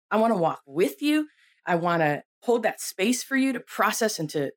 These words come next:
just think about maybe things you haven't thought about before and, and that sort of thing. And so that's kind of where I'm at. One of my passions is, like, restoration and reconciliation and all these Christian theological terms that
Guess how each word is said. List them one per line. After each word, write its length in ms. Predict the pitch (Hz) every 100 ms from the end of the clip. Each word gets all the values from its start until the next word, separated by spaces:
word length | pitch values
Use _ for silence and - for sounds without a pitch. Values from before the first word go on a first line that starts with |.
| _ _
just 280 | 180 214 -
think 200 | 202 214
about 240 | 190 156 - _ _ -
maybe 160 | 185 180
things 240 | 196 180
you 60 | 175
haven't 200 | 135 175
thought 180 | 226
about 200 | 254 254
before 460 | 254 240 240 240 240
and, 200 | 180 139 _ _ _ _
and 140 | 185 185
that 160 | 170 -
sort 200 | 170 147
of 80 |
thing. 200 | 151 143
And 120 | 143 143
so 440 | 175 156 143 143 _ _ _ _ 262
that's 160 | 269
kind 240 | - 415 392
of 60 |
where 120 | 294
I'm 140 | 220 185
at. 280 | 240 285 - _ _
One 180 | 180 208
of 60 | 170
my 100 | 175
passions 480 | 226 226 240 240
is, 160 | 180 -
like, 220 | 151 143 - _ _ _ _ _ 170
restoration 640 | 196 - 214 208 208 185
and 80 | 151
reconciliation 720 | 202 226 226 214 196 196 165
and 80 | 151
all 200 | 202 233
these 280 | 247 - - _
Christian 480 | - 214 - 220 202
theological 540 | 196 170 170 170 151
terms 420 | - 180 175 160 -
that 200 | 143